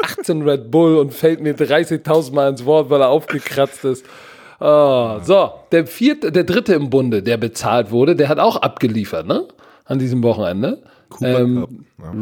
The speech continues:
Speaker 1: Receiver Cooper Kupp, drei Jahre, achtundvierzig.
Speaker 2: Das ist
Speaker 1: Auch
Speaker 2: eine
Speaker 1: nicht
Speaker 2: Menge,
Speaker 1: schlecht.
Speaker 2: ne? Da ist eine Menge.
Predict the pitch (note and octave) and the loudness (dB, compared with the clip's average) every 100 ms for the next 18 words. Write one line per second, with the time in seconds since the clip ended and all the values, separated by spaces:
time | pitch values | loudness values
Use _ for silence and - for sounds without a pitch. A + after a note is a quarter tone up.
0 | A#2 C#3 - G3 G#3+ B3+ A#3 - - - | 2 2 0 -2 -2 -2 -2 -6 -6 0
1 | B3+ F#4+ A#3 G3 - G3 C#3 C3+ B2 C3+ | 0 0 -2 -2 -2 -4 -2 -4 0 0
2 | A#3 G3 F#3 A3 - - - C3+ - - | 2 2 2 0 -6 -8 -6 -4 -6 -2
3 | - E3+ D3 - - A2+ B2 - A#3+ E4 | 0 0 -2 -8 -2 0 0 -4 -6 -6
4 | - _ _ _ _ _ _ _ _ - | -8 _ _ _ _ _ _ _ _ -14
5 | - C#3 A3 G#4+ - A3+ C#3+ A#2+ G#2+ F#3 | -2 0 4 2 0 -2 -2 -2 -6 -6
6 | - D#2+ E2+ A2+ B2+ A#2 - A2+ G2+ A#2 | -6 -6 -6 -6 -4 -6 -6 -8 -6 -4
7 | E3+ D3 | -2 -2